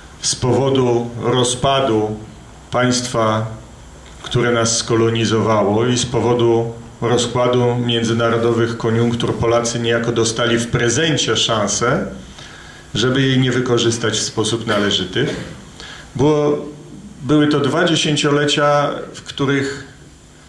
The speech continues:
zmarnowano kompletnie czas niezbędny na osiągnięcie tego najważniejszego celu, czyli na zorganizowanie się, zorganizowanie społeczeństwa.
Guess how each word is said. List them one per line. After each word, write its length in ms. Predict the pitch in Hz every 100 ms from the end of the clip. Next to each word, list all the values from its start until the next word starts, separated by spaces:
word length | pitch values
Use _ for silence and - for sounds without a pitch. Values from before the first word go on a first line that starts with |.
| - -
zmarnowano 800 | 107 107 139 139 135 131 147 147
kompletnie 840 | 135 131 123 123 98 - - 85 - - - -
czas 640 | - 131 139 - - - - - - -
niezbędny 720 | 123 123 123 123 127 123 127 120
na 140 | 117
osiągnięcie 640 | 117 - 110 104 113 113 113
tego 220 | 113 110
najważniejszego 840 | 104 101 107 104 101 - - 104
celu, 300 | 101 107 104
czyli 280 | 101 104 104
na 140 | 101
zorganizowanie 1000 | 101 110 107 110 104 95 101 101 90 90
się, 180 | - 90
zorganizowanie 800 | 101 104 101 104 98 98 98 95
społeczeństwa. 880 | - 101 92 - 87 85 - -